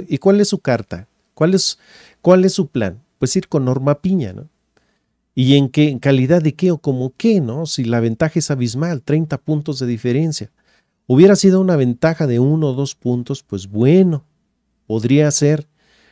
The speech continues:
Pero culpan al presidente por la mañanera, culpan al presidente, dice, de ser, este, prácticamente jefe de grupos organizados, ¿no? Coludido con grupos organizados, y es lo que hacen.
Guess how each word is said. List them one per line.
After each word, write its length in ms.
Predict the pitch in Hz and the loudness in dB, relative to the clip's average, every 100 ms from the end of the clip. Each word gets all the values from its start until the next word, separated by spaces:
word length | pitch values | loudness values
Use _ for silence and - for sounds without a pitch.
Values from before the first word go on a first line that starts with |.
| _ | _
Pero 440 | - 180 208 247 - - | 6 8 8 2 -8 0
culpan 360 | 139 131 147 | 0 2 0
al 100 | 147 | 0
presidente 580 | 147 139 147 143 143 151 | 0 0 2 2 2 -4
por 200 | - 101 | -4 -6
la 80 | 98 | -4
mañanera, 760 | 101 107 127 143 147 147 147 135 - | -4 -2 2 2 2 0 -6 -10 -10
culpan 380 | - 123 123 127 | -2 -2 0 -2
al 80 | 123 | -4
presidente, 640 | - 113 123 123 123 127 | -6 -4 -2 -2 -2 -4
dice, 240 | 110 - 120 | -6 -6 -4
de 240 | 104 95 | -4 -6
ser, 360 | - 110 110 - _ _ _ | -2 -2 -2 -8 _ _ _
este, 280 | - 95 - | -12 -8 -6
prácticamente 720 | - 151 - - 117 147 147 | -6 -6 -6 -4 -2 -2 -2
jefe 300 | 117 127 151 | -2 -2 0
de 100 | 113 | -2
grupos 340 | 113 139 139 120 | -4 -4 -6 -6
organizados, 640 | 104 95 92 120 139 127 | -6 -6 -6 -4 -4 -4
¿no? 260 | 110 139 156 | -6 -8 -10
Coludido 440 | - 104 117 135 | -10 -6 -4 -6
con 160 | 113 101 | -8 -10
grupos 320 | 123 - - | -10 -12 -16
organizados, 600 | 110 - 101 131 135 - _ - _ _ | -16 -12 -6 -4 -4 -8 _ -20 _ _
y 220 | 117 135 | 0 2
es 140 | 147 139 | 2 -2
lo 160 | 127 | -8
que 160 | - 110 | -6 -4
hacen. 440 | 160 165 123 127 | -4 -4 -6 -10